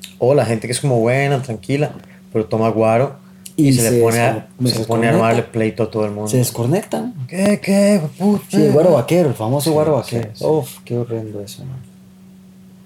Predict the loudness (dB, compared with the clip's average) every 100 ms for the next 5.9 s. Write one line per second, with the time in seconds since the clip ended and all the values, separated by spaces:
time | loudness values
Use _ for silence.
0 | -20 -20 -10 -2 -2 -2 -2 0 2 2
1 | 0 -4 -10 -14 -18 -18 -20 -20 -20 -20
2 | -20 -20 -16 -10 -10 -8 -10 -10 -12 -10
3 | -4 -4 -4 -8 -6 -6 -8 -14 -16 -16
4 | -18 -20 -20 -20 -20 -20 -20 -2 -2 0
5 | 0 0 0 0 0 0 -2 -4